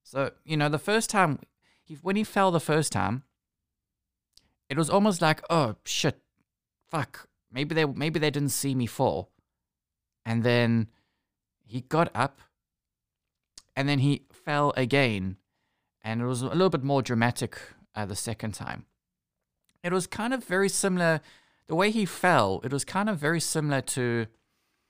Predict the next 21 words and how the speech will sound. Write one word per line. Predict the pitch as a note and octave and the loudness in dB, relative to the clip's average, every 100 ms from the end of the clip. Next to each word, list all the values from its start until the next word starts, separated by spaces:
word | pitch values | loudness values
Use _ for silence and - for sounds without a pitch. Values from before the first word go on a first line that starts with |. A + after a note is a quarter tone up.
| _ | _
you | - | -8
remember | D#3+ G#3+ A3+ | 0 2 4
when | G#3+ E3 | 4 4
Robert | D3 D#3 | 4 4
Mugabe, | D3 B2+ A#2+ A#2+ B2 B2+ B2+ A#2+ _ _ _ _ _ _ _ _ _ - | 0 0 2 2 2 -2 -4 -8 _ _ _ _ _ _ _ _ _ -6
uh, | A#2+ A#2 | -4 -4
fell, | - C3 B2 A#2+ A2+ - | -2 0 2 2 -2 -6
uh, | A#2 A2+ | -6 -6
fell | A2 C3 B2+ | -4 -2 -2
down, | A#2 A#2 A#2 A2 - | 0 0 2 -2 -6
fell | _ B2+ B2+ | _ -4 0
down | C#3 D#3 E3 | 4 4 4
the | A#2+ | 0
stairs | - A#2 G2+ | -2 -2 -2
coming | - A#2+ A#2 | -2 0 0
out | A2+ A#2 | 0 0
of, | G#2+ F#2+ - | -2 -6 -8
uh, | A2 G#2+ G#2 G2+ _ _ _ _ _ _ _ | -6 -4 -4 -6 _ _ _ _ _ _ _
Zim | G#2 C3 B2+ | -6 -2 -2
Force | - A#2+ G#2+ A2 | 0 0 0 0
One? | G#2+ A#2 F3 | 0 2 0